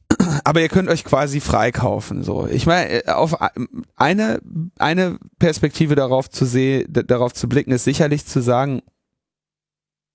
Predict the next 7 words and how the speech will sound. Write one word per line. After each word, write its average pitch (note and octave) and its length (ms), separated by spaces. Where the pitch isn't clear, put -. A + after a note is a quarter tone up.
das B2+ 200
sind B2 200
halt, A#2+ 340
ähm, G#2+ 380
äh, - 60
Arschlöcher. B2 520
<laughs> - 80